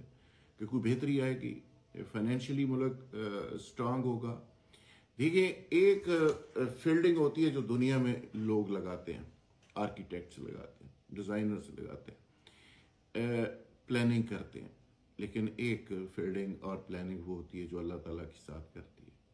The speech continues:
और अल्लाह ताला ने कहा है कि मुझसे बड़ा ना कोई प्लानर है, ना कोई मकर फरेब कर सकता है।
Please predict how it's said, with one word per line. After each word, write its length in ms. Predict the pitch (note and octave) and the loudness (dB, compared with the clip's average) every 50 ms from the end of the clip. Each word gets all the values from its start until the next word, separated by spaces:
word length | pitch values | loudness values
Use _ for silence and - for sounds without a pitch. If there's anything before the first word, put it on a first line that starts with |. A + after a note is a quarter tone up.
| _ _ _ _ _ _ - _ _ - | _ _ _ _ _ _ -20 _ _ -10
और 140 | F#2 F#2+ F#2+ | -6 -6 -4
अल्लाह 140 | F#2+ G2 | -4 -4
ताला 220 | G2 G2+ F#2 F#2 F#2+ | -6 -6 -6 -6 -6
ने 140 | F#2+ F#2+ F2+ | -6 -6 -6
कहा 160 | F2+ F#2 F#2+ | -8 -8 -8
है 80 | G2 | -8
कि 280 | G2 - - F#2 F2 E2+ - _ _ _ _ _ _ _ - A2+ G2 | -8 -8 -10 -10 -10 -12 -14 _ _ _ _ _ _ _ -20 -14 -12
मुझसे 440 | F2 F2 F2+ G#2+ A#2 A#2 - - G#2 | -8 -6 -4 -4 -4 -4 -6 -8 -8
बड़ा 680 | E2+ D#2 D#2+ D#2+ F#2 F#2+ F2+ - - - - - _ _ - G2 | -6 -6 -8 -6 -6 -6 -6 -8 -10 -14 -20 -20 _ _ -12 -10
ना 120 | F#2 F2+ | -10 -10
कोई 160 | - - E2+ | -8 -10 -10
प्लानर 500 | D2+ - D#2+ E2 D#2+ E2+ F#2 G#2 G#2+ G#2+ G#2 | -10 -10 -10 -8 -6 -4 -4 -4 -4 -6 -8
है, 240 | G#2 G#2+ A2+ - | -10 -10 -10 -10
ना 80 | - - | -10 -12
कोई 200 | E2 - F#2 E2 | -10 -10 -10 -10
मकर 260 | E2 D#2 D2 - D#2 | -8 -10 -10 -10 -12
फरेब 340 | - - - - B1+ - C#2 - - | -12 -12 -14 -14 -14 -14 -14 -14 -14
कर 80 | E2 | -14
सकता 400 | D2+ - - - D2+ - _ - | -14 -14 -18 -20 -20 -20 _ -20
है। 60 | - | -20